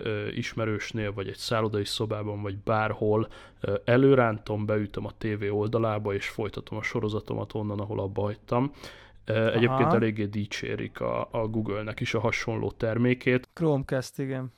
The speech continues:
Speaker 1: Igen, igen, az is egy, az is egy nagyon jó pofa device. Lényeg a lényeg, hogy egy, egy, gyakorlatilag egy pendrive méretű cuccot beleütsz az adott tévé oldalába, és fel sem merül, hogy megnyisd a,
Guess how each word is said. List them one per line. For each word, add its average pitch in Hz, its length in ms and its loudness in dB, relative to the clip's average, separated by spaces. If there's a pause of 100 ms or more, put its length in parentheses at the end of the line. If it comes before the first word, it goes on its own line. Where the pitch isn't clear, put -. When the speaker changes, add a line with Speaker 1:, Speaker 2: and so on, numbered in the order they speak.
(100)
Speaker 1:
Igen, 127 480 8
igen, 101 280 -4
az 117 220 4
is - 200 -4
egy, 104 160 -4
az 113 120 0
is 110 140 -8
egy 110 60 -6
nagyon 107 160 -4
jó 107 80 0
pofa 110 280 -6
device. 139 420 2 (280)
Lényeg 120 360 8
a 104 40 0
lényeg, 113 400 0
hogy 107 220 -6
egy, 107 280 -2
egy, 104 520 -4 (220)
gyakorlatilag 107 360 -4
egy - 160 -20
pendrive 101 640 0 (480)
méretű 107 480 0
cuccot - 640 -4 (260)
beleütsz 107 920 -2
az 110 200 -6
adott 107 380 0
tévé 101 440 -2
oldalába, 120 800 0 (260)
és - 160 -10
fel 104 240 0
sem - 220 -4
merül, 104 380 0
hogy 104 160 -2
megnyisd 101 500 -6
a, 104 200 -4